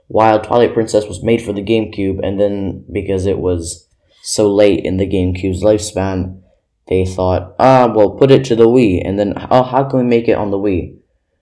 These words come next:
"Ah, just put the sword on the Wii stick and then do some other really bad configurations."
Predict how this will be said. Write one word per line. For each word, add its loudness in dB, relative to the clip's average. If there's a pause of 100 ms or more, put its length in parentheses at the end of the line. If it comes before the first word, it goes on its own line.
(180)
"Ah, 4
just -8
put 2
the -2
sword 4
on 0
the 2
Wii 0
stick 0
and -4
then -2 (300)
do -2
some -4
other 0
really 0
bad -6
configurations." -6